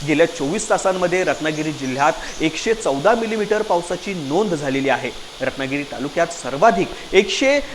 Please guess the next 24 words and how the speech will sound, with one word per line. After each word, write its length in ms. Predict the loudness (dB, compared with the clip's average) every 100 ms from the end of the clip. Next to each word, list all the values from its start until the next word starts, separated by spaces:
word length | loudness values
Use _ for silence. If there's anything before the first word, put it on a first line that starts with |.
| 4
त्रेचाळीस 520 | 6 8 8 8 6 2
मिलीमीटर 480 | 0 0 2 2 4
पाऊस 340 | 4 2 2
पडला 280 | 2 4 4
असून 340 | 4 0 -2
चिपळूणमध्ये 680 | -4 -4 -2 2 2 2 0 -4 -2
एकशे 360 | 0 0 2 2
चौतीस 560 | 2 -2 -2 -2 0
मिलीमीटर 500 | 0 0 0 2 0
पाऊस 260 | 4 2 2
पडला 280 | -2 2 2
आहे, 120 | 2 0
तर 120 | -4
मंडणगड 560 | -4 0 2 2 0
एकशे 300 | -2 -6 -6
चौदा, 420 | -2 0 2 2 2 -4 -6 6
संगमेश्वर 540 | 6 8 2 4 4
एकशे 260 | 4 2 0
बेचाळीस 560 | 2 2 4 4 4 -2
मिलीमीटर 380 | -2 0 -2
पावसाची 540 | 0 -2 0 -4 -4 -6 -6 -6
नोंद 300 | 2 4 4
झालेली 360 | 0 0 0 2
आहे. 180 | 0